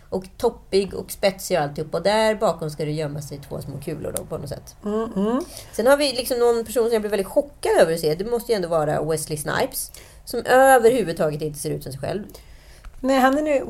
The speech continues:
Speaker 2: Wesley Snipes, känns det som.
Speaker 1: Ja, eller så här, en Masai från liksom, eh,
Speaker 2: Ja.
Speaker 1: Kenya som har iklätt sig något skotskt.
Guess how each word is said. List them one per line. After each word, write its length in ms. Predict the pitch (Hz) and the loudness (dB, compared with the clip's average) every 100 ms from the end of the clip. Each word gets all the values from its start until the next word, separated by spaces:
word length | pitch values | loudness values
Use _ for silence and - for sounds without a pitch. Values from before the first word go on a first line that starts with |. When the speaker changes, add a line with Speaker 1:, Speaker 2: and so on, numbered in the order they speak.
| 226 | 0
Speaker 2:
Wesley 440 | - - - 349 | 0 0 2 2
Snipes, 440 | - 202 170 175 | 4 2 0 -2
känns 220 | - 170 170 | -4 -2 -2
det 60 | |
som. 280 | - - - | -2 -4 -2
Speaker 1:
Ja, 400 | 196 226 233 254 | 2 8 8 8
eller 220 | - 247 269 | 4 2 2
så 100 | 269 | 4
här, 120 | 220 | 2
en 180 | 202 214 | 2 0
Masai 720 | 214 - - 285 160 147 - - | 0 0 0 2 2 0 -6 -4
från 280 | 196 170 165 | 0 0 -2
liksom, 480 | 160 - 151 147 151 | -6 -4 -2 -2 -2
eh, 40 | |
Speaker 2:
Ja. 300 | 202 208 240 269 | 4 8 8 6
Speaker 1:
Kenya 480 | 262 262 196 151 | 2 4 2 -2
som 240 | 156 151 156 | -2 -6 -4
har 240 | 151 - - | -4 -6 -8
iklätt 380 | 175 147 165 147 | -8 -4 -4 -4
sig 100 | 147 | -6
något 200 | 143 143 | -10 -10
skotskt. 680 | - - - - - - | -10 -10 -10 -8 -10 -10